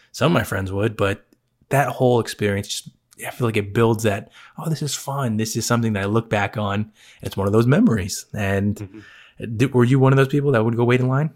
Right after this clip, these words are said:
Speaker 2: I would. I would love to wait in line. We go and we do a dinner before.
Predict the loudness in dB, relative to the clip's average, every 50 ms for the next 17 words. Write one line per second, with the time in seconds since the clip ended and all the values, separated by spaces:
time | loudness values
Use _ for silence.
0 | _ _ _ _ _ _ -6 -4 -4 0 2 2 2 2 2 0 0 0 -2 -2
1 | 0 0 0 0 0 -2 -2 -2 -2 -2 -2 -4 -4 -4 -4 -4 -6 -6 -4 -2
2 | 0 2 2 2 0 0 -4 -8 _ _ _ _ _ -8 -6 -4 -2 -2 -2 -4
3 | -4 -2 -2 0 0 0 -2 0 0 0 2 2 0 -2 -2 -4 -2 -2 0 2
4 | 2 2 2 2 0 -2